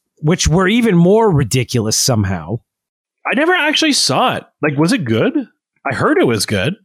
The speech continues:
Speaker 2: <laughs>
Speaker 1: I don't wanna say it's good.
Speaker 2: But, like, from a, from a perspective of an action movie, like, I
Speaker 1: From the, from the perspective of, do you wanna watch a really stupid movie and have a good time?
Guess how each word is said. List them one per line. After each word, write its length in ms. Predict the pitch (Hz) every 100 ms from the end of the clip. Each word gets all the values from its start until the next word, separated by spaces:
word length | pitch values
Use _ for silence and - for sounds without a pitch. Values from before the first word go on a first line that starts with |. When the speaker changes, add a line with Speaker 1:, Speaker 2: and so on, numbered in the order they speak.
| _ _
Speaker 2:
<laughs> 300 | _ _ _ - - - - - - - _ _ - 160 - -
Speaker 1:
I 100 | 220
don't 200 | 311 311
wanna 260 | 240 240 165
say 380 | - 151 170 170
it's 240 | 139 -
good. 600 | - 131 131 139 127 - _
Speaker 2:
But, 160 | - 214
like, 120 | 208
from 200 | - 220
a, 120 | 175 -
from 180 | 208
a 40 | 202
perspective 500 | - 175 - 240 208
of 80 | 160
an 120 | 131
action 580 | - 127 139 - - 92
movie, 340 | 92 87 90
like, 160 | 92 104
I 120 | 117
Speaker 1:
From 200 | 123 262
the, 140 | 254 262
from 200 | - 254
the 100 | 269
perspective 600 | 262 240 - 247 - 247
of, 220 | 160 123 90
do 100 | 143
you 100 | 240
wanna 240 | 254 208
watch 340 | 139 131 151 135
a 80 |
really 400 | 113 101 131 131
stupid 560 | 127 - - 139 120 110
movie 440 | 98 104 104 123
and 80 | 120
have 140 | 104 110
a 60 |
good 380 | 98 87 101 104
time? 480 | 98 98 107 139 185